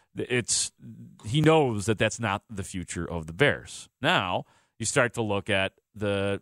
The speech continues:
the draft class from this year, and Jaquan Brisker has been a thumbs up. I think Kyler Gordon has been, you know, an undecided. It was, it was kinda thumbs downy <laughs> during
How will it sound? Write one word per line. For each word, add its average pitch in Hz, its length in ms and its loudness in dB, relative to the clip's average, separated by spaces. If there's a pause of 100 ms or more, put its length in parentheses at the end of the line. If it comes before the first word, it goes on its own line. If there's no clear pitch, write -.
(140)
the 104 140 -6
draft 113 500 -2
class 101 400 0
from 98 540 -6
this 98 240 -4
year, 151 360 -6 (460)
and 104 640 0 (400)
Jaquan 117 460 2
Brisker 113 360 0
has 104 100 0
been 110 180 -2
a 117 40 -2
thumbs 107 380 -2
up. 98 200 -2 (460)
I 107 60 0
think 123 240 -2
Kyler 120 320 2
Gordon 110 540 -2
has 107 200 -2
been, 101 640 -4
you 107 120 -2
know, 98 340 -2
an 113 140 0
undecided. 123 420 4
It 113 40 2
was, 127 180 0
it 127 100 0
was 123 320 -2
kinda 139 380 4
thumbs 139 260 -2
downy 127 400 0
<laughs> - 0 -
during 120 380 -4